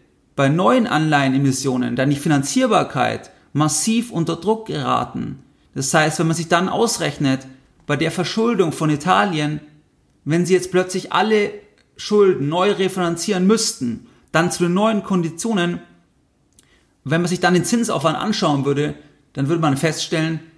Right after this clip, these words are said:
das Ganze ist da nicht unproblematisch im Vergleich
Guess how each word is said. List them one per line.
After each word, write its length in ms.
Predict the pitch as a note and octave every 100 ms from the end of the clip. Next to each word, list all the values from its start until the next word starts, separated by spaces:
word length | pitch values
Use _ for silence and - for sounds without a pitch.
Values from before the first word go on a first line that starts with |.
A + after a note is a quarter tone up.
| _ _
das 180 | - -
Ganze 340 | D3+ D3+ D#3 F3
ist 220 | - -
da 100 | C#3+
nicht 180 | D3+ -
unproblematisch 1000 | G3+ G#3+ F3+ C3 B2+ B2 B2+ - E3 -
im 100 | C#3+
Vergleich 680 | D#3 C3 A#2+ B2 D#3 -